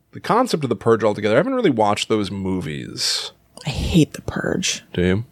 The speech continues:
Speaker 2: Yeah. I had two nightmares in one week after I watched The Purge two.
Speaker 1: Whoa.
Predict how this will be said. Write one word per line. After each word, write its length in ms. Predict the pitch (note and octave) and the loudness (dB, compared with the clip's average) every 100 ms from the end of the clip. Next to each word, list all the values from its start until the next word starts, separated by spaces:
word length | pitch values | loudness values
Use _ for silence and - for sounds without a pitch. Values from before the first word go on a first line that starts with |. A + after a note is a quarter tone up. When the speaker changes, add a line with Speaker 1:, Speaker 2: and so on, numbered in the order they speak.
| _ - | _ -6
Speaker 2:
Yeah. 320 | D#3+ G#2 F#2 F#3 - | 0 2 0 -6 -10
I 120 | - | -2
had 220 | F3 D3+ D3+ | 0 0 -2
two 180 | G3+ | -2
nightmares 400 | F3+ D#3 F3 E3+ | 0 0 0 0
in 100 | F3 | 0
one 220 | E3 D#3 D#3+ | -2 -2 0
week 200 | D#3 D#3 | 0 0
after 240 | D3 D3+ | -2 -2
I 40 | |
watched 300 | D3 C#3+ - | 0 -2 -4
The 60 | - | -12
Purge 340 | - B2 - | -6 -6 -6
two. 280 | - A2 E2+ _ _ _ - | -10 -8 -8 _ _ _ -18
Speaker 1:
Whoa. 380 | E2+ D2+ - | -14 -12 -14